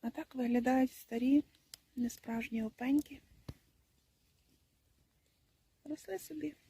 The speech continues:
виросли і засохли на зеленому пеньку. А ще можна набагато надивитись моху. Можна роздивлятись також їх.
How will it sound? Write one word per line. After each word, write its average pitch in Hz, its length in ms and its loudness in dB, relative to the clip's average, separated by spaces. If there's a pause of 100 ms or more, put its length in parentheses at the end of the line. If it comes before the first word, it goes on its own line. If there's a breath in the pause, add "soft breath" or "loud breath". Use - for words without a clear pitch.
(340)
виросли 269 560 -2 (1800)
і 330 180 -6
засохли 233 720 -10 (2500)
на 247 140 4
зеленому 233 600 6 (840)
пеньку. 233 520 0 (1700)
А - 60 -10
ще - 220 0
можна 254 360 0 (280)
набагато 233 680 0
надивитись 233 580 0
моху. 240 540 2 (320)
Можна 233 300 -4
роздивлятись 220 680 -2
також 247 380 -8
їх. 233 280 -4